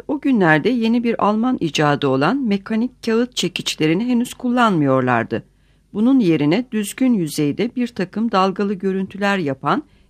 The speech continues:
elle cilalama yöntemini uyguluyorlardı. Belkıs avucuna uyan bir akik taşıyla içine sinene kadar cilaladı kağıdı.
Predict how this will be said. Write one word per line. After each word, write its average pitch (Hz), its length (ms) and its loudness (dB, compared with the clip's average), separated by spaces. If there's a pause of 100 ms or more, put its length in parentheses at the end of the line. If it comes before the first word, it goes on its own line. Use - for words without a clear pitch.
(120)
elle 233 340 0
cilalama 214 640 0
yöntemini 143 520 0
uyguluyorlardı. 117 1000 -2 (880)
Belkıs 233 480 0
avucuna 262 480 0
uyan 180 400 2
bir 226 200 -2
akik - 340 -8
taşıyla 170 600 0 (360)
içine 254 360 0
sinene 254 480 2
kadar 196 400 0
cilaladı 170 580 0
kağıdı. 120 460 -4